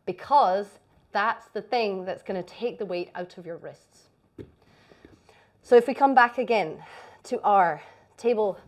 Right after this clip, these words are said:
position, we have the index finger knuckle pressing,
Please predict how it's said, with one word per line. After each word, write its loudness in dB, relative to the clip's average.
position, -2
we -4
have 0
the -10
index -4
finger -8
knuckle -8
pressing, -6